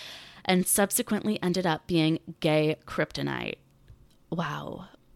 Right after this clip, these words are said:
What a story. That's like a sitcom ending. I love it. In sitcoms, whenever someone's cheating, they, like, bring everyone involved together. That is, I just can't get over how psychotic of a thing that is to do.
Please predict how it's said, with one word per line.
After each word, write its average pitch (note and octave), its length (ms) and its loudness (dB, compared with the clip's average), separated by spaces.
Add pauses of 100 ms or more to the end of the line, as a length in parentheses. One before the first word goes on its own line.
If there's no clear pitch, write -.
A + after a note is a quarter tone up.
(160)
What C4 260 0
a F#4 60 6
story. F#3 640 0
That's B3 160 2
like G4 120 8
a - 20 10
sitcom F3 540 8
ending. E3 560 0
I F#3+ 100 6
love F#3 220 8
it. D#3+ 280 0 (540)
In A3 100 8
sitcoms, A3+ 460 6
whenever G3 240 4
someone's G3+ 320 2
cheating, F3 500 6
they, F3 140 6
like, E3 240 6
bring D#3+ 560 4 (560)
everyone E3+ 360 6
involved D3 420 4
together. D#3+ 580 0 (1160)
That A3 260 12
is, A3 200 8 (120)
I G#3 220 8
just - 200 0
can't A#3+ 200 4
get A3 100 0
over F#3+ 220 6
how F#3+ 600 8
psychotic F3 500 2
of E3 80 -8
a D#3 40 -4
thing D#3+ 180 -2
that D#3 140 -2
is D3 120 -2
to D#3 100 -4
do. C#3+ 360 -6